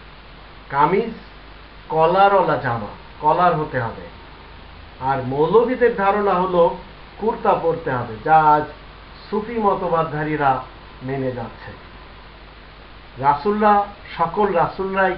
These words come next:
কামিজ পরতেন। এর প্রমাণে কোরআন থেকে যদি আমরা দেখি, তাহলে কোরআনের বারো নম্বর সূরা, বারো নম্বর সূরা ইউসুফের তিরানব্বই নম্বর আয়াতে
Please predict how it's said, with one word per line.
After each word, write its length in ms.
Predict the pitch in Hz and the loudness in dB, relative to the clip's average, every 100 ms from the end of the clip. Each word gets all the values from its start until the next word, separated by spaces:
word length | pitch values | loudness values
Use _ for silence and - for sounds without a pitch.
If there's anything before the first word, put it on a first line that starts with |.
| - | -4
কামিজ 260 | 165 180 185 - | -4 -4 -4 -4
পরতেন। 360 | 180 - 185 | -4 -2 -4
এর 100 | 170 - | -4 -4
প্রমাণে 480 | 147 156 170 180 190 - - - - - - - - | -2 0 0 -2 -6 -12 -20 -20 -20 -20 -20 -20 -16
কোরআন 280 | 139 156 196 196 | -2 0 0 -2
থেকে 180 | 170 160 | -8 -6
যদি 260 | 156 139 | -6 -4
আমরা 240 | 131 123 113 | -4 -4 -6
দেখি, 380 | 131 - 190 208 - - - - - | -6 -8 -10 -10 -16 -20 -20 -20 -6
তাহলে 500 | 143 160 156 147 131 - - - - - - - - | -2 0 0 0 -2 -10 -20 -20 -20 -20 -20 -20 -8
কোরআনের 440 | 151 165 170 139 | 0 2 2 0
বারো 260 | 135 156 196 | 0 0 0
নম্বর 280 | 214 202 - | -2 -4 -6
সূরা, 260 | 175 151 107 - - - - - - - - - - - - | -4 -4 -6 -12 -20 -20 -20 -20 -20 -20 -20 -18 -14 -14 -8
বারো 280 | 123 147 180 | -2 2 2
নম্বর 280 | 196 190 170 - | 2 -2 -4 -2
সূরা 420 | 170 151 143 147 - - - - - - - 127 | 0 2 0 -2 -10 -20 -20 -20 -20 -20 -16 -2
ইউসুফের 540 | 175 196 220 208 170 165 - | 0 0 -4 -6 -6 -6 -8
তিরানব্বই 520 | 160 208 214 208 196 | -6 -4 -2 -2 -2
নম্বর 300 | 180 170 160 | -2 -2 0
আয়াতে 320 | 147 143 143 | 0 -4 -6